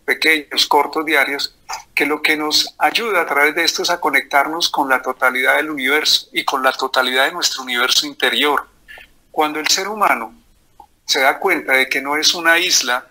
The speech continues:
algo pequeño, aislado, y es más grande que el fruto de sus creencias,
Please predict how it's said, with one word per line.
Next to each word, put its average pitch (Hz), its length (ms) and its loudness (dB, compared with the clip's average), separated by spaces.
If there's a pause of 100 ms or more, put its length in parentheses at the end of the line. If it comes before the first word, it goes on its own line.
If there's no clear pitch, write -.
algo 151 480 0
pequeño, 156 460 0
aislado, 147 460 2
y 165 120 0
es - 320 -2
más 165 280 0
grande 160 440 2
que 147 100 -2
el 131 180 -4 (280)
fruto 180 320 -4
de 165 100 -2
sus 139 260 0
creencias, 135 920 -2